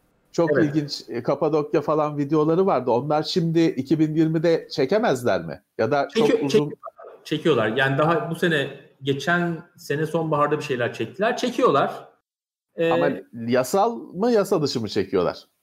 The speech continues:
Speaker 1: Hani
Speaker 2: Yani normalde yasal değil baktığın zaman.
Speaker 1: Anladım. Ha,
Speaker 2: Ne oluyor
Speaker 1: oluyor.
Speaker 2: ama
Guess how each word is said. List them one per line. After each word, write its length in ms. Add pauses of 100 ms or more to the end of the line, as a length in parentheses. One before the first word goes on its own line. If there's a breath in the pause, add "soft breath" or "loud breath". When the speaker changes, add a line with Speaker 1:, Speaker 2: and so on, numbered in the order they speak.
(140)
Speaker 1:
Hani 280
Speaker 2:
Yani 180
normalde 360
yasal 320
değil 140 (380)
baktığın 280
zaman. 120
Speaker 1:
Anladım. 260 (400)
Ha, 180
Speaker 2:
Ne 80
oluyor 140
Speaker 1:
oluyor. 140
Speaker 2:
ama 280